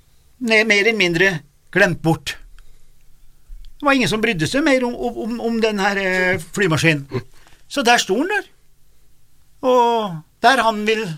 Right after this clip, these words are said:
vel stått fortsatt den dag i dag, hvis det ikke er verdt for at folket på den gården da på Brenna begynte å bli luta lei at Forsvaret har lagret et fly der. De hadde bruk for den loven. Så de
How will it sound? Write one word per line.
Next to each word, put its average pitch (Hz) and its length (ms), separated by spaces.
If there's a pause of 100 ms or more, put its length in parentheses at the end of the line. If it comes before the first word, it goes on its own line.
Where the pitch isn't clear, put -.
(320)
vel 220 140
stått 185 280
fortsatt 247 360 (260)
den 196 140
dag 170 180
i 170 60
dag, 320 240 (600)
hvis 233 280
det 247 100
ikke 262 160
er 233 60
verdt - 280
for 254 240
at - 880
folket 190 560 (1120)
på 262 100
den 254 240 (200)
gården 226 460
da 208 100
på 214 80
Brenna 190 280 (380)
begynte 190 220
å 170 60
bli 226 100
luta 226 480
lei 233 320
at 339 160
Forsvaret 233 480
har 233 140
lagret 214 360
et - 60
fly 175 140 (100)
der. 202 200 (300)
De 226 100
hadde 233 200
bruk 190 260
for 330 140
den 370 160
loven. 320 320 (1300)
Så - 220
de 240 260